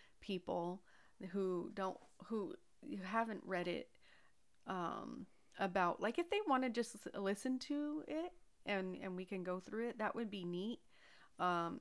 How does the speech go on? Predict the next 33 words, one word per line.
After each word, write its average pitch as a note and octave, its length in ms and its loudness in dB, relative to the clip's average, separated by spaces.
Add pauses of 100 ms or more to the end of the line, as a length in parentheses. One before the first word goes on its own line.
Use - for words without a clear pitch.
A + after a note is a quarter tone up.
and F3+ 400 -2
they're F3 160 4
like, E3+ 260 2
"I F3+ 120 6
don't F#3+ 140 0
think F#3+ 140 -4
I'll F3+ 160 0
ever F3+ 280 -2
read F#3 440 -2
an, G#3 200 -4 (120)
a G3+ 100 -4
mystery G#3+ 440 -2
novel," G#3+ 560 -4 (380)
they G3+ 200 2
can F#3 280 0
listen F3+ 260 -2
along. E3+ 540 0 (320)
But F#3 340 6 (160)
if G3+ 260 4 (460)
they G3 460 2
are G3 180 2
like, F3+ 240 0
"No, G#3+ 380 2
I've F#3 180 -2
been F3 220 -2
wanting C4 320 2
to C#4 120 -2
read, B3 540 -2 (480)
uh, F#3+ 220 2 (100)
these G3 300 -2
mystery G#3+ 400 -2
no-, G3+ 200 2
um, F#3+ 240 4